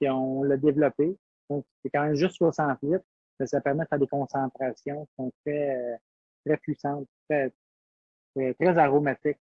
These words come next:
Donc, euh, puis ça, ça aussi,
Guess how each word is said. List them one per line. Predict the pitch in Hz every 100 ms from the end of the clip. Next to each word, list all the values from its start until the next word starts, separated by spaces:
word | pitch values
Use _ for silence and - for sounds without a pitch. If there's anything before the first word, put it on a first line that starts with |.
| _ _ _ _ _ _ -
Donc, | 135 127 131 -
euh, | 139 135 131 131 127 127 127 127 127 123 123 127 127 123 123 117
puis | -
ça, | - 151
ça | -
aussi, | 156 143 - 170 202